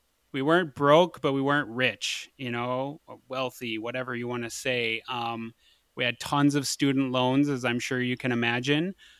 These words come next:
Um, I, I, you know, n-,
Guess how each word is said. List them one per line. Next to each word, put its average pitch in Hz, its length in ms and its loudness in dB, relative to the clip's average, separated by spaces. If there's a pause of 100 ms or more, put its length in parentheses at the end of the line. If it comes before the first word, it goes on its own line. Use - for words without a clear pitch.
(140)
Um, 117 520 -4 (200)
I, 113 460 -4
I, 117 160 -6
you 110 400 -12
know, 110 180 -14
n-, 117 180 -10